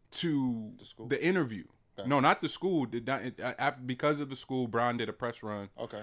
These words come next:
Speaker 1: And one of, part of his press run was an interview with Don Lemon.
Speaker 2: Gotcha.
Speaker 1: And they had a real,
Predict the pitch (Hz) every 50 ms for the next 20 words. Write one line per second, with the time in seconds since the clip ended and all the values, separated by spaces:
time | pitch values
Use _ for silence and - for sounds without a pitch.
0 | 110 - - 107 110 107 117 127 123 120 107 - - 143 131 123 120 113 113 -
1 | - - 120 113 - - 117 110 107 104 107 98 95 101 - 107 110 110 104 101
2 | 104 101 95 92 98 98 98 98 98 95 95 92 82 - 104 101 101 101 98 95
3 | 92 92 _ _ _ _ _ _ _ _ _ _ _ _ _ - 123 117 110 117
4 | 117 110 107 104 101 104 107 107 120 120 110 107 101 98